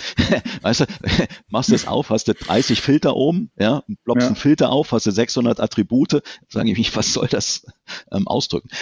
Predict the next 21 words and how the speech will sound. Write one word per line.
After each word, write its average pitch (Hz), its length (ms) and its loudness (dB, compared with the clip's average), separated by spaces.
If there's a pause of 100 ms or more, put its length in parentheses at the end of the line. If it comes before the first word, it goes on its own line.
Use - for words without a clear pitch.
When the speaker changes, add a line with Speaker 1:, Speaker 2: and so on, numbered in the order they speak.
Speaker 1:
Dann 110 240 2
musst 175 220 2
du 202 80 4
einmal 123 320 2
den, 90 400 0
den, 90 280 -2
den 85 220 -2
Impuls 104 480 0
setzen 110 340 -2
und 98 120 2
musst 117 200 2
das - 200 -2
einmal 107 260 2
umbauen. 104 480 0 (460)
Du - 80 -6
musst - 320 -2
zeigen, 123 400 2
dass 98 160 -2
es 95 140 -2
anders 80 340 -4
geht. - 320 -14